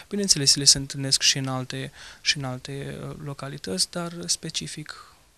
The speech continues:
cam acestea sunt prezentate. Ar, aș vrea totuși să vorbesc puțin despre acest muzeu care a fost, eh, ridicat,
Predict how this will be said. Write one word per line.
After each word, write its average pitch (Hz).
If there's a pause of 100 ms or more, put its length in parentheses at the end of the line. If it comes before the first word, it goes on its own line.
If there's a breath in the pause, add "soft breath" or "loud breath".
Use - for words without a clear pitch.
cam 147
acestea 143
sunt 139 (100)
prezentate. 143 (560 loud breath)
Ar, 151 (280)
aș 180
vrea 202
totuși -
să 151 (540 loud breath)
vorbesc 143
puțin 147
despre 139
acest -
muzeu 135 (1040)
care 139
a 135
fost, -
eh, 139 (160)
ridicat, 135